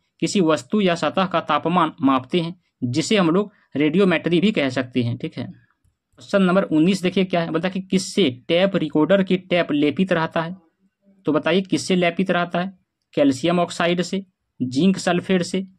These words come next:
फेरोमैग्नेटिक चूर्ण से या फिर इनमें से कोई नहीं? तो देखिए टेप रिकॉर्डर की जो टेप है वो लेपित रहता है किससे,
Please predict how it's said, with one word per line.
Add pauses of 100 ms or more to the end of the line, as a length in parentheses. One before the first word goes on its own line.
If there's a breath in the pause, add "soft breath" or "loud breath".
(240)
फेरोमैग्नेटिक
चूर्ण
से (300)
या
फिर
इनमें
से
कोई
नहीं? (1700)
तो
देखिए
टेप
रिकॉर्डर
की
जो
टेप
है
वो
लेपित
रहता
है
किससे,